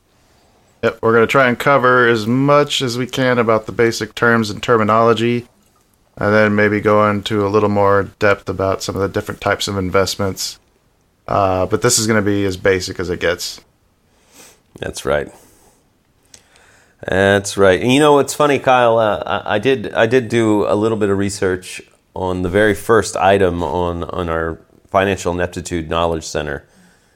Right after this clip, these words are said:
Speaker 2: the, uh,
Speaker 1: <laughs>
Speaker 2: the, the market
Speaker 1: What a
Speaker 2: terms. Exchange.
Speaker 1: Yeah.
Speaker 2: A marketplace where stocks, currencies, futures, et cetera, are bought and sold. Uh, my, my very first thought was,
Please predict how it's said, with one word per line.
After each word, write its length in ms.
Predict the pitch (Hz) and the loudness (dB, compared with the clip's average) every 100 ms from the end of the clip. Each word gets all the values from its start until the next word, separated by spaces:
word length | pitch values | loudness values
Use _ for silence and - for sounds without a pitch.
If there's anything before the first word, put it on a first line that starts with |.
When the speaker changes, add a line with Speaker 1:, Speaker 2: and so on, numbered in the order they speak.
| _ - | _ -12
Speaker 2:
the, 320 | 80 80 80 | -8 -4 -2
uh, 500 | 73 - - - - - - | -2 -4 -4 -6 -6 -10 -20
Speaker 1:
<laughs> 160 | - | -10
Speaker 2:
the, 320 | 98 101 92 | -2 0 -2
the 320 | - 98 95 90 | -4 -2 -2 0
market 360 | 104 113 - | 0 0 0
Speaker 1:
What 140 | 101 104 | 2 2
a 40 | |
Speaker 2:
terms. 340 | 82 71 - - _ _ _ | 0 -4 -12 -16 _ _ _
Exchange. 800 | - 95 - - 120 98 80 - | -4 0 0 2 0 0 -2 -2
Speaker 1:
Yeah. 180 | 113 107 - _ _ _ - | 0 0 -4 _ _ _ -6
Speaker 2:
A 60 | 107 | 0
marketplace 600 | 120 160 - 95 113 - | 0 0 -2 0 0 0
where 120 | 101 | -4
stocks, 420 | - 90 107 - | 0 2 2 0
currencies, 500 | - 90 90 - 139 | -4 -4 -4 -6 -6
futures, 500 | - 95 95 98 - | -4 -6 -4 -6 -6
et 100 | - | -6
cetera, 340 | - 71 82 - | -4 0 2 2
are 120 | - | 0
bought 240 | 151 123 | 4 2
and 100 | 123 | 2
sold. 420 | 156 185 135 92 - - - - - _ - | 2 4 4 2 -10 -20 -20 -20 -20 _ -2
Uh, 340 | 107 90 90 - | 0 2 0 -2
my, 300 | 117 139 - | 2 2 2
my 140 | 127 | 2
very 180 | 123 151 | 4 4
first 280 | 147 139 - | 4 0 2
thought 220 | 139 123 | 4 4
was, 360 | 104 104 95 | 6 4 2